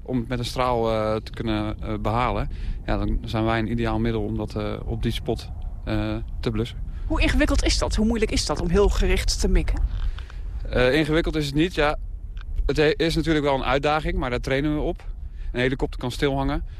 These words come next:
Speaker 1: en kan je ook één of twee meter naar links of naar rechts of naar voren en naar achter verplaatsen.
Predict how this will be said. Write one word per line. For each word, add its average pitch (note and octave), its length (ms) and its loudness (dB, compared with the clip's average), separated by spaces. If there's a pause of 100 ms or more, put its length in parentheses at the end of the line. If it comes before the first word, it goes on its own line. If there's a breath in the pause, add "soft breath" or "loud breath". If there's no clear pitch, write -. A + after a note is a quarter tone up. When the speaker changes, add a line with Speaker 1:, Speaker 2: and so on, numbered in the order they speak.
(180 loud breath)
Speaker 1:
en - 300 0
kan A#2+ 140 0
je A#2+ 80 2
ook A#2+ 200 2
één B2+ 260 0
of - 120 -6
twee A#2+ 280 2
meter A#2+ 440 2
naar A#2 160 0
links A#2+ 220 0
of - 120 -4
naar A2 120 0
rechts A2+ 240 0
of - 80 -4
naar A2+ 100 4
voren A#2 160 -2
en A2+ 60 -2
naar A2 100 -4
achter - 260 -4
verplaatsen. G#2 560 -4